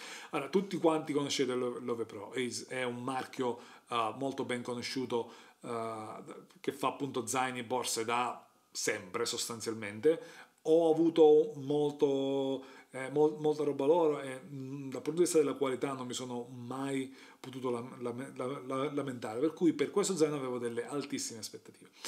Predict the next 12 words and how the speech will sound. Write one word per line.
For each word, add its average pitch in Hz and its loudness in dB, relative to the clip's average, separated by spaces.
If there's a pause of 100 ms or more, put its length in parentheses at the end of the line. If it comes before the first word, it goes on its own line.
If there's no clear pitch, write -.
(280)
Ora, 208 0
il 220 4
nome 175 4
ci 175 -4
dice 160 6
già 143 4
alcune 143 -2
cose 123 0
relativamente 123 -4
a 113 -4
questo 113 -10
zaino. 107 -8